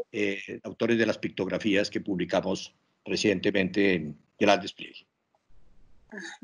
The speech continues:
Speaker 2: muy bien. Eh, en, eh, cuando estábamos conversando antes, me dijiste que había un libro del que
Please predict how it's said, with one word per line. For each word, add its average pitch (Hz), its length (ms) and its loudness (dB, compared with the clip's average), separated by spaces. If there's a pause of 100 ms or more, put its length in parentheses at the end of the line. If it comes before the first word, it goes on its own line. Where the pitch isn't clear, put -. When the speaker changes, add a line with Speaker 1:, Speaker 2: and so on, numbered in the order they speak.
(480)
Speaker 2:
muy 190 200 -4
bien. 175 340 6 (880)
Eh, 214 320 10 (300)
en, 226 260 8 (800)
eh, 233 280 10
cuando 233 180 10
estábamos 247 380 8
conversando 226 580 8
antes, 202 560 4 (200)
me 247 80 4
dijiste 233 240 4
que 285 100 10
había 240 120 12
un 240 100 4
libro 277 420 10
del 254 160 12
que 220 200 6